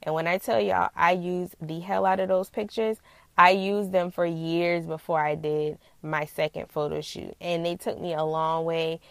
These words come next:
They got me featured on blogs, on websites, and magazines. I mean, those pictures really, I got way more, um, my R O I, my return on investment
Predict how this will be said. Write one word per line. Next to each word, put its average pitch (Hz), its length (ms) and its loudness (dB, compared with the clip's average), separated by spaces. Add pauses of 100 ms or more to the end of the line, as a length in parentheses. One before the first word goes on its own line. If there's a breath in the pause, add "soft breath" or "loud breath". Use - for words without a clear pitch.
(320 soft breath)
They 165 120 2
got 165 240 4
me 165 120 -4
featured 160 420 -4
on 151 160 -6
blogs, 170 680 6
on 151 180 -2
websites, 165 720 4
and 151 180 -6
magazines. 160 760 -2
I - 80 -2
mean, 165 180 -2
those 175 180 0
pictures 165 400 -8
really, 165 640 0 (320 soft breath)
I 175 160 10
got 170 360 4
way 170 340 -2
more, 156 440 -2 (380 soft breath)
um, 151 400 0 (120)
my 160 220 0
R 160 280 6
O 151 40 0
I, 151 160 4
my 156 180 -2
return 165 380 -2
on 160 140 -4
investment 151 600 -4